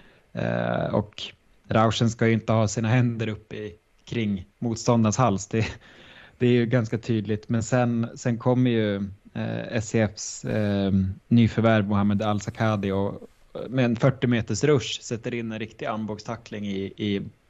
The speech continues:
ryggen på Rauschen. Eh, och det är väl då situationen eskalerar, när, när det flyger upp spelare från gifs avbytarbänk och,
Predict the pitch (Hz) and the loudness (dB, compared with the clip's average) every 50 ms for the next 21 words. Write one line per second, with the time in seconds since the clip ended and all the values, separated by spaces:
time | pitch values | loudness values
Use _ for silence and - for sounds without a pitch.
0 | _ _ _ _ - 117 127 131 117 104 107 98 95 95 104 107 107 107 104 - | _ _ _ _ 0 0 2 2 2 0 -2 -2 -2 -2 0 0 0 2 0 0
1 | - 95 92 90 87 - - _ _ _ _ - - - - _ _ _ _ - | -2 -2 -4 -4 -6 -12 -20 _ _ _ _ -20 -20 -20 -20 _ _ _ _ -12
2 | - 101 98 98 101 101 - 110 113 107 120 117 117 107 110 107 104 123 127 127 | -8 -6 -4 -2 -2 -2 -2 0 2 2 4 4 2 2 0 0 2 2 4 4
3 | 113 104 95 - - _ _ _ - - - 113 - 113 101 - 147 131 117 117 | 4 2 0 -4 -8 _ _ _ -10 -10 -8 -8 -6 -4 -2 2 2 2 2 0
4 | 107 101 101 98 98 98 98 - - - 110 110 117 123 120 107 95 90 92 101 | -2 -4 -6 -6 -6 -4 -4 -6 -4 -4 -2 0 2 2 2 2 2 0 -2 -4
5 | 101 101 104 113 - - 110 110 107 104 104 110 107 95 90 - _ _ _ _ | -6 -8 -8 -8 -6 -4 -4 -2 0 0 -2 -2 -4 -8 -12 -16 _ _ _ _
6 | _ _ - - - 135 135 131 117 120 117 107 - - - 117 110 113 113 110 | _ _ -14 -6 0 2 4 6 6 6 4 4 2 2 4 4 6 6 6 4
7 | 101 - 113 107 107 113 110 - - - - - - 107 101 107 104 104 107 101 | 4 2 2 2 2 0 -2 -2 -8 -8 -6 -2 0 0 2 2 0 0 -2 0
8 | 107 110 107 104 98 - - - 120 113 - - - - | 2 2 2 2 0 0 -2 -2 -2 -2 -2 -6 -16 -16